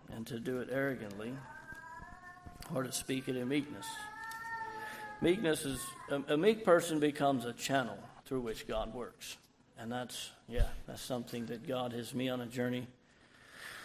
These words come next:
for the last two years specifically.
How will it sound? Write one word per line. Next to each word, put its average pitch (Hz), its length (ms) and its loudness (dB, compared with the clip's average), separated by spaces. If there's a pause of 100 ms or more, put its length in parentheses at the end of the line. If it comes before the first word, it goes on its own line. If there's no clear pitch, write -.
(460)
for - 60 2
the 147 80 12
last 143 320 10
two 143 100 6
years 143 460 6 (220)
specifically. 135 760 -2